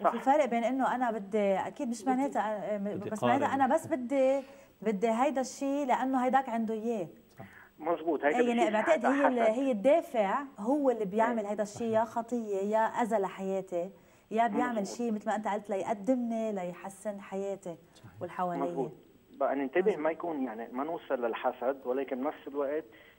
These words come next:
Speaker 1: ما نفكر نحن حالنا انه اذا حابين انه نتقدم وحابين انه نحسن
Speaker 2: مزبوط.
Speaker 1: حو-، حياتنا انه هيدا الشيء غلط. رح اقول بس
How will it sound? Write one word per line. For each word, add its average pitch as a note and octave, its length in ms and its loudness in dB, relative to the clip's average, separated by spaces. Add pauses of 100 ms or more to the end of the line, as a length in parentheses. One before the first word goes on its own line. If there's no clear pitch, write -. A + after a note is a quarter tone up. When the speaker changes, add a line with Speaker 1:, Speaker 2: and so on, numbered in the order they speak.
(120)
Speaker 1:
ما D#3 120 -2
نفكر D3+ 460 -4
نحن B2+ 200 -6
حالنا C3 400 -6
انه A#2 160 -6
اذا A2+ 140 -4
حابين B2+ 440 -10
انه A2 180 -8
نتقدم G#2+ 540 -6
وحابين A2 520 -10
انه A2 160 -10
نحسن D3+ 420 -6
Speaker 2:
مزبوط. - 40 -12
Speaker 1:
حو-، B2+ 360 -6
حياتنا C3+ 580 -4 (380)
انه B2 100 -8
هيدا B2 220 -4
الشيء - 240 -6
غلط. A2 260 -4
رح A2 120 -2
اقول D#3 140 -2
بس C#3+ 140 -2